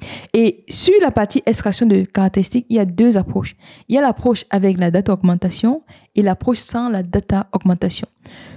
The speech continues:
Ce que je vous ai présenté ici, c'est l'approche sans la data augmentation. Comment ça marche ? Première étape,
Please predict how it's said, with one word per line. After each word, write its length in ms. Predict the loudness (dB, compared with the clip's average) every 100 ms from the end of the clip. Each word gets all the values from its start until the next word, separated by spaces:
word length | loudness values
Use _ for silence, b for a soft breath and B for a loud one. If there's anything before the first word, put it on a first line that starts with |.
| -8
Ce 180 | -2 2
que 160 | 4
je 40 | 4
vous 120 | 4
ai 60 | 2
présenté 460 | 2 2 2 0
ici, 340 | 0 0 2 0
c'est 140 | 2
l'approche 340 | 0 0 -2 -2
sans 360 | -2 0 2
la 160 | 4 2
data 180 | 2 0
augmentation. 640 | 0 0 0 0 0 0
Comment 220 | 2 2
ça 120 | 2
marche ? 280 | 2 0 0
Première 260 | 0 0 0
étape, 360 | 0 0 -2